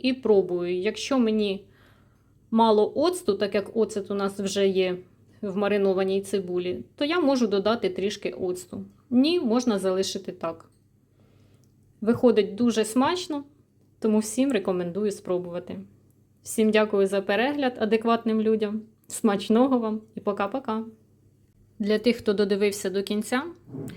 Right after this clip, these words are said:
скажу, що я оцту трішки додала через півгодинки. Так набагато смачніше. І хочу запитати:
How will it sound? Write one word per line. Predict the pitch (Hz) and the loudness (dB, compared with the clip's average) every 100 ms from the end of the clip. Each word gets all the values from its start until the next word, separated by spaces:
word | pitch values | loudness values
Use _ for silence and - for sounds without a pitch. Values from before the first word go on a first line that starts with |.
| - - _ - | -18 -20 _ -18
скажу, | - 233 262 247 | -2 0 2 0
що | - | 0
я | 196 196 | 0 0
оцту | - 240 247 202 | 0 -2 -2 -6
трішки | 185 190 254 - 208 | -6 -2 -2 0 -2
додала | 196 190 170 165 170 185 - | 0 -2 0 0 -2 -6 -8
через | 190 180 180 | -6 -6 -4
півгодинки. | 185 180 185 175 175 175 190 - - - - - _ | -6 -4 -4 -4 -6 -6 -8 -10 -16 -10 -10 -10 _
Так | - 214 | -6 0
набагато | 208 190 190 196 | 0 0 -2 -2
смачніше. | 185 180 175 170 165 - 190 - _ _ _ _ _ - _ - | -6 -6 -8 -8 -10 -12 -16 -20 _ _ _ _ _ -20 _ -10
І | |
хочу | - 285 277 | -4 0 2
запитати: | 214 220 220 220 185 185 | 4 2 0 0 -2 -2